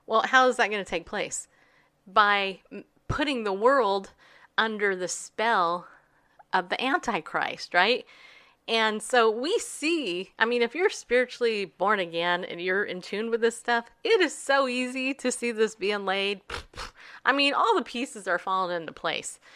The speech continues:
Totally, s-, it's totally cool to look at, actually. And you know what? I'm gonna tell, tell you, say something.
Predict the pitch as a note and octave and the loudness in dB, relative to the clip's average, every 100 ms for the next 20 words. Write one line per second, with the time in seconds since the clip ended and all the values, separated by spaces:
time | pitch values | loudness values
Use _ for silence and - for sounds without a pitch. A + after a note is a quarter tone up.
0 | - - - _ _ - E4 C#4+ G#3+ - | -20 -20 -20 _ _ 2 4 4 2 -2
1 | - G#3 - - G#4+ G#4 F3 - A#3 D#3+ | -8 -8 -8 -4 0 2 0 0 -2 0
2 | F3+ D#3+ D3+ D3+ D3+ - E3 - - - | -2 0 0 0 -2 -4 -6 -6 -20 -20
3 | - _ - C#4 D#4 F4 F4 D#4+ A#4 F#4 | -20 _ -2 0 4 6 6 4 2 0
4 | - C#4 C4 - C4+ B3 - B3+ C4 A3 | -2 -4 -4 -2 -2 -2 -6 -4 -2 -2
5 | F#3 F3 F3 | -2 -4 -8